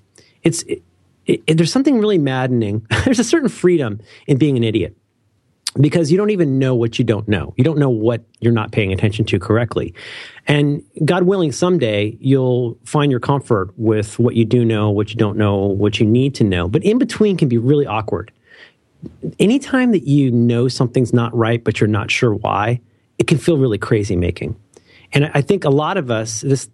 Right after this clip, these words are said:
this again gets us to, a return to an old friend. This gets us back to the Dre-, Dreyfus model of skill acquisition. 'Cause in, as we acquire, uh,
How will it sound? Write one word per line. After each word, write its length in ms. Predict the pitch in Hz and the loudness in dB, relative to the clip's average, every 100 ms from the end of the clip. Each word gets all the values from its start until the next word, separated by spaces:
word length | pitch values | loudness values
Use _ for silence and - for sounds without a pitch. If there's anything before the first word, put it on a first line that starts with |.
| - | -4
this 260 | 147 143 | -2 0
again 300 | 180 170 220 | 0 0 2
gets 180 | 165 156 | 0 0
us 140 | 151 - | -2 0
to, 120 | 147 | 0
a 140 | 131 | 0
return 400 | 123 135 135 165 | -2 0 2 2
to 80 | 156 | 0
an 60 | 131 | 0
old 180 | 127 | -2
friend. 340 | 113 156 131 107 | 0 0 0 0
This 140 | 123 | -2
gets 180 | - - | 0 -2
us 80 | 117 | 0
back 200 | 120 113 | -2 -2
to 80 | 113 | -2
the 80 | |
Dre-, 220 | 104 113 113 | 0 -2 -2
Dreyfus 340 | 117 107 107 | -4 -2 -2
model 180 | 113 98 | 0 0
of 60 | |
skill 240 | 92 190 175 | -2 -2 -2
acquisition. 460 | 113 104 101 95 95 - - | -4 -6 -6 -6 -8 -16 -2
'Cause 120 | 151 | 0
in, 140 | 160 170 | 0 -2
as 240 | - 160 | -2 2
we 60 | 180 | 2
acquire, 480 | 165 185 196 135 - | 2 0 0 -2 -6
uh, 80 | 135 | -10